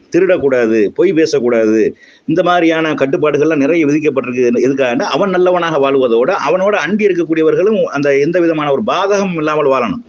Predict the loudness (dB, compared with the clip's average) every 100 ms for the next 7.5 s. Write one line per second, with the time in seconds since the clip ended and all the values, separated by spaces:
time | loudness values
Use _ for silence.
0 | -20 -20 -20 -12 -6 -4 -2 -2 0 0
1 | 2 2 2 0 0 0 0 -2 -2 -2
2 | -2 0 -2 -2 -2 -2 -2 -2 -2 -2
3 | -2 -2 -2 -2 -2 -2 0 0 0 -2
4 | -4 -8 _ -20 -20 -20 -4 0 2 2
5 | 2 0 0 -2 -2 0 0 0 0 0
6 | 2 2 2 0 0 -2 -2 -2 -2 -2
7 | 2 2 2 0 -2